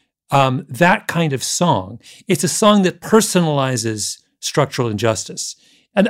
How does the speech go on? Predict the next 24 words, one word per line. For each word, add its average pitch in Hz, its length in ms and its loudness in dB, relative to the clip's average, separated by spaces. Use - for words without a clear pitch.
I 233 140 0
consider 185 640 2
those 135 520 0
kind 160 240 -2
of 143 180 -8
personal 147 420 -4
protest 151 420 -4
songs 151 300 -4
to - 80 -14
be 156 180 -2
illegitimate 117 580 -4
protest 98 400 -14
songs. - 320 -14
I 196 140 4
think 214 260 2
I 175 120 4
have 262 120 6
a 233 80 4
Marxi-, 165 580 0
I 160 100 0
have 262 100 4
a 294 80 0
Marxist 175 480 2
position 123 480 -2